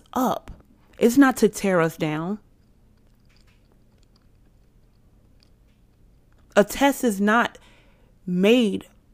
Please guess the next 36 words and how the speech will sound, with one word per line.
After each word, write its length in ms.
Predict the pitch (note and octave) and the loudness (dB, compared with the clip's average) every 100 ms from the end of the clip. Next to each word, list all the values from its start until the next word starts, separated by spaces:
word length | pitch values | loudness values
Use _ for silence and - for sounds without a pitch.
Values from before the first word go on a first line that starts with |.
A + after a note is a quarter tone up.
| - | -14
to 140 | - G3+ | -2 -2
break 340 | E3 G3+ G3+ | 0 -2 0
you 120 | F#3+ | -4
down. 400 | E3 F3+ G3+ E3 - | -2 -2 0 -2 0
A 120 | F3 | -2
test 480 | F3 - C4+ C4 - - - - | -2 -4 -2 -2 -8 -20 -14 -2
is 240 | G3 E3+ | -2 0
there 240 | F#3 G#3+ F#3+ | -2 0 -2
to 180 | - E3+ | -4 -8
challenge 800 | - - - A#3+ D4 G#3+ F3+ - | -8 -12 -6 -2 2 2 -2 -6
you, 320 | - - G3+ _ _ _ _ _ _ _ _ - | -10 -10 -16 _ _ _ _ _ _ _ _ -8
to 100 | - | 2
make 340 | A3 A#3+ A#3+ G3+ | 4 4 2 -2
you 80 | |
stronger, 680 | F#3 - - A3 C#4 A3 D3+ | -2 -4 2 4 4 2 0
to 140 | - | -2
make 320 | G3 G#3+ G#3+ G3+ | -2 -2 -2 -6
you 80 | |
smarter. 760 | F#3+ - - G#3+ C4+ - - - - _ _ _ _ _ _ - - _ _ _ - - _ _ _ _ - | -6 -6 -2 0 0 -2 -8 -12 -20 _ _ _ _ _ _ -20 -20 _ _ _ -20 -20 _ _ _ _ 0
And 160 | G#3+ | 2
that's 220 | G#3+ C#4 - | 4 2 0
all 180 | A#3+ | 0
He 160 | A#3 B3 | 2 0
wants 300 | G3+ G#3 G3+ | 0 -4 -4
to 80 | G3 | -6
do. 180 | E3+ G#3 | -2 -2
He 220 | G#3 C#4+ | 2 2
wants 320 | G#3+ A#3 A3 | 2 -2 0
our, 260 | G#3 G#3 G3 - - | 2 2 0 -6 -4
He 160 | - | 2
want 200 | C4+ B3+ | 2 2
our 220 | - G3+ F#3 | -2 -4 -6
faith 400 | - A3+ A3+ - | -4 -2 -2 -4
to 60 | F#3 | -6
be 160 | E3 | -4
strengthened. 960 | E3 - - - C4 D#4 - A#2+ - - | -6 -10 -10 -2 2 2 2 -6 -6 -14